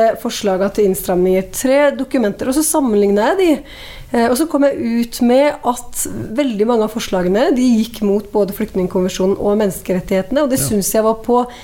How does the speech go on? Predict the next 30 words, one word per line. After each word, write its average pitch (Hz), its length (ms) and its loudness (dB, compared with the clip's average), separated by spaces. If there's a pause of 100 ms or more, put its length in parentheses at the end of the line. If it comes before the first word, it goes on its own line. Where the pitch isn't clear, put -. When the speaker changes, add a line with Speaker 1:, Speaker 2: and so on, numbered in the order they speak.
(180)
Speaker 1:
sin 269 420 0
plass - 560 -4
at 254 380 -4
vi 226 260 2
som 240 240 0
misjonsbevegelse 202 1120 0
skulle 208 520 0 (400)
si - 320 -2
noe 220 220 4
om. 240 260 4 (420)
Og 262 100 0
det 320 100 4
gjorde 220 160 2
vi. 220 320 0
Eh, 220 400 4
og 269 40 2
så 403 140 -2
fikk - 160 0
jeg 254 360 4
et 220 120 -6
par 214 180 2
negative 214 1080 2
reaksjoner 208 500 0
på 233 220 -4
det, 262 160 4
men 294 320 2
et - 580 -4
utall 285 720 2
av 247 220 0
positive. 226 580 -2